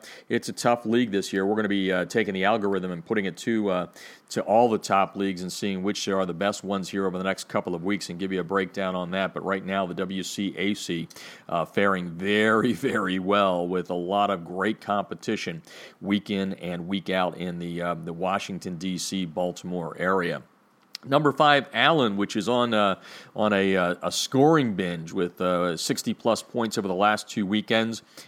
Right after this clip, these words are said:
uh, trying to go to six and oh this weekend when they take on Plano tomorrow night.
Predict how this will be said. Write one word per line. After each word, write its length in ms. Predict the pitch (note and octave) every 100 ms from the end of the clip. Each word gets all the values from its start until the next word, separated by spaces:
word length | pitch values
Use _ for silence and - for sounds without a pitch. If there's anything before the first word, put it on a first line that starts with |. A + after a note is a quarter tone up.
| -
uh, 140 | F2+
trying 380 | E2+ - A2+ A2+
to 60 | G2
go 200 | G#2+ G#2
to 80 |
six 380 | F2 - B2+ -
and 100 | G#2
oh 320 | F#2 A2+ A2+ G#2+ - -
this 300 | G2+ A2+ -
weekend 460 | A#2 A2 A#2 A2+ G#2+
when 100 | F#2
they 100 | F#2
take 300 | - G2+ G2
on 220 | F#2+ E2
Plano 420 | - G#2+ G#2 G2
tomorrow 640 | F2 G2 F2+ G2 G2+ F#2
night. 280 | F#2+ A2 A#2+